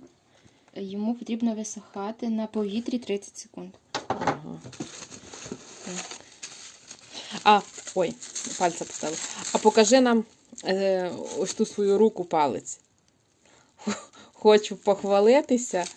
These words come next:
Speaker 2: Дитина була зацікавлена. Ту руку покажи.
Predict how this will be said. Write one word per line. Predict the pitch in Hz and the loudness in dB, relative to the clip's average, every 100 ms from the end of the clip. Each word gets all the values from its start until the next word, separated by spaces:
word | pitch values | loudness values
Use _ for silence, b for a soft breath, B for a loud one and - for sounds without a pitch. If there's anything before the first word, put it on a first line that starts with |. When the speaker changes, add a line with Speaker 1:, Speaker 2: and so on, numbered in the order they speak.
| B B B - | B B B 0
Speaker 2:
Дитина | 196 190 240 269 254 226 - - | 2 6 6 8 6 4 2 -6
була | 185 202 214 | 0 4 6
зацікавлена. | 196 190 196 - 226 262 247 196 175 175 - - - | 4 0 -2 4 6 8 4 2 -2 -6 -16 -20 2
Ту | 254 | 4
руку | 247 240 165 | 4 2 -6
покажи. | - 156 147 | -8 -8 -8